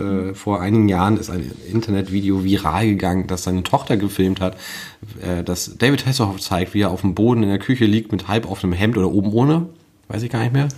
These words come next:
Speaker 1: Also ja, ich glaube, er hatte noch irgendwas an. Und er
Speaker 2: Ja.
Speaker 1: versucht, einen Burger zu essen, der ihm komplett zerfleddert.
Speaker 2: Genau, und er ist stinkebesoffen und versucht, sich irgendwie noch zu artikulieren, lallt aber nur noch unverständlich vor sich hin. Und seine Tochter, die das Video dreht, sagt sowas wie,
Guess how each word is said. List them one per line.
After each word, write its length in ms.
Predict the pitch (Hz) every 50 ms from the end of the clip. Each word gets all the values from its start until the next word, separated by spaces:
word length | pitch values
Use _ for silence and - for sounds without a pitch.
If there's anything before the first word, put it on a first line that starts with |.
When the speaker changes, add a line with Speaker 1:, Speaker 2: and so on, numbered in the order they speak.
| - -
Speaker 1:
Also 160 | 113 110 110
ja, 120 | 110 110
ich 60 | 113
glaube, 320 | - - 117 120 117 117 113
er 100 | 110 104
hatte 180 | 104 104 113 110
noch 120 | 107 101
irgendwas 360 | 104 101 107 107 104 104 -
an. 160 | 110 104 104 104
Und 180 | 107 113 110
er 80 | 110 117
Speaker 2:
Ja. 60 | 120
Speaker 1:
versucht, 300 | 117 113 110 123 127 -
einen 120 | 117 110
Burger 320 | 101 113 113 120 123 123 113
zu 160 | - - -
essen, 300 | - 98 107 104 - 117
der 80 | 113 110
ihm 100 | 110 110
komplett 340 | - 104 104 - 117 117
zerfleddert. 640 | - 117 101 - - - 113 110 107 104 101 101 -
Speaker 2:
Genau, 320 | - 107 104 107 92 90 92
und 80 | 95 92
er 220 | 80 104 113 113
ist 240 | 107 - - - -
stinkebesoffen 960 | - - - - 123 127 151 143 156 131 120 110 104 110 127 131 - 127 123
und 220 | 110 113 127 -
versucht, 340 | - 113 107 113 127 131 -
sich 140 | 120 107 113
irgendwie 260 | 113 120 123 120 120
noch 140 | 113 113 104
zu 140 | - - 101
artikulieren, 680 | 95 104 107 104 - 113 107 104 107 113 123 120 113
lallt 300 | 104 98 98 113 131 127
aber 160 | - 101 107
nur 120 | 107 110 110
noch 120 | 110 104
unverständlich 560 | 98 127 120 117 117 110 - 113 107 104 104
vor 140 | - - 98
sich 200 | 90 101 101 -
hin. 180 | - 117 113 123
Und 120 | 107 104
seine 200 | 98 98 95 92
Tochter, 360 | - - 120 113 - - 101
die 80 | 95 98
das 240 | 98 95 90 98 104
Video 240 | 104 98 101 95
dreht, 260 | 92 - 98 107 104 101
sagt 240 | 95 87 92 92
sowas 400 | - 107 98 90 92 90 - -
wie, 220 | 98 95 92 92